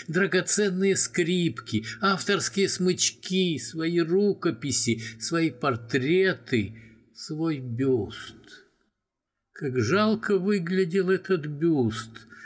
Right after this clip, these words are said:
Холодное, мраморное изображение еще живого человека. Но сколько еще он проживет?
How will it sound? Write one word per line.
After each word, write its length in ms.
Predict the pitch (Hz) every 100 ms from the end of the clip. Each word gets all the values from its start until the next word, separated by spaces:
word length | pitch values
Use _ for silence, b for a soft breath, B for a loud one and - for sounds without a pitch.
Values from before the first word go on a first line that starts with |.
| B -
Холодное, 960 | 156 165 196 190 143 117 104 87 - B B
мраморное 840 | 160 160 196 196 190 165 175 185 180
изображение 1120 | 156 160 170 165 135 165 202 190 190 185 160 B B
еще 600 | 165 165 - - - 170
живого 760 | 139 139 151 131 185 180 180 170
человека. 1120 | - 170 160 165 135 113 92 - - - - _ _ _ _ _ _ _ _ _ _ _
Но 100 | 190
сколько 500 | 143 - 185 143 117
еще 340 | 151 123 - 131
он 120 | 131
проживет? 840 | 143 135 120 131 127 92 87 -